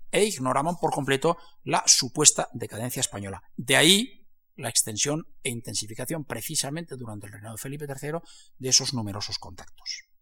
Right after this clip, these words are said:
Tres fueron las regiones griegas de mayor actividad antiturca en el siglo dieciséis y comienzos del diecisiete, las tres situadas,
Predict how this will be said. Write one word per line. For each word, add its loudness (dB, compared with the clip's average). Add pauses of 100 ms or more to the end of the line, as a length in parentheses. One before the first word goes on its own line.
(1400)
Tres 8
fueron 6
las 12
regiones 4
griegas 6
de 2
mayor 6
actividad 2
antiturca 0
en -2
el 0
siglo 4
dieciséis 2
y 0
comienzos -2
del -4
diecisiete, -4 (480)
las 10
tres 10
situadas, 8